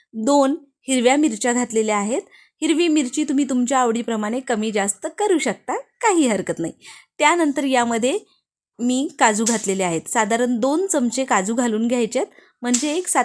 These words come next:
ते आठ काजू त्याच्या पाकळ्या करून घातलेल्या आहेत आणि त्यानंतर यामध्ये अर्धा चमचा हळद घातली आहे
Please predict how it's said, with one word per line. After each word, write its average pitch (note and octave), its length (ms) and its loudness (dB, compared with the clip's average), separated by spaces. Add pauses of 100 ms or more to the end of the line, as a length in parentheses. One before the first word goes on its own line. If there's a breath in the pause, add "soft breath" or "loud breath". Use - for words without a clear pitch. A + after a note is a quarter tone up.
(140)
ते C4 60 0
आठ B3+ 200 0
काजू A#3 500 0
त्याच्या B3 200 -2
पाकळ्या B3 460 0
करून C4 300 0
घातलेल्या A3+ 420 -2
आहेत A3 220 -4 (380 loud breath)
आणि A3 220 0
त्यानंतर A#3+ 500 -2
यामध्ये A3 400 0
अर्धा A#3 320 0
चमचा A#3 300 -2
हळद G3+ 320 -2
घातली A#3 320 -2
आहे D4 100 -2